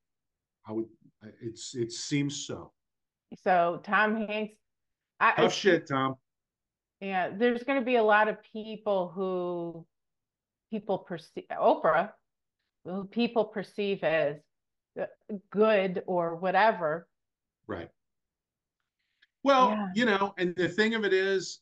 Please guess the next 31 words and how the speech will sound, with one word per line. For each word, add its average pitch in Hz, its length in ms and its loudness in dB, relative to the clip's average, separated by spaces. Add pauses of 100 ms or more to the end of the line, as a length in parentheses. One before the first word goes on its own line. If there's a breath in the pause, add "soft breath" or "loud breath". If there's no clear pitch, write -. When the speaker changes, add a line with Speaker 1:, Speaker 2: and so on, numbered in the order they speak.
(140)
Speaker 1:
uh, 175 240 -2
it's 175 240 0
long 185 260 -4
past 180 360 -4
time 165 220 -4
that 151 100 -4
anybody 147 320 -2
cared 139 260 -6
what 131 120 -2
Oprah 123 360 -8
thought 113 220 -8
about 107 200 -10
anything. 110 380 -20 (1160)
Speaker 2:
Mm-hmm. 175 120 -14
Speaker 1:
Right? 143 280 -2
Oprah 156 280 2
has 135 220 -2
not 135 340 -2
been 147 220 -2
a 127 100 -4 (160)
positive 147 580 0 (1120)
influence 151 640 -2
on 135 140 -6
America 131 460 -6 (340)
at 131 100 -2
all. 117 360 -2 (600)
She's - 260 -4
been 139 200 -4
an 127 80 -2
intensely 139 440 -4
negative 120 480 0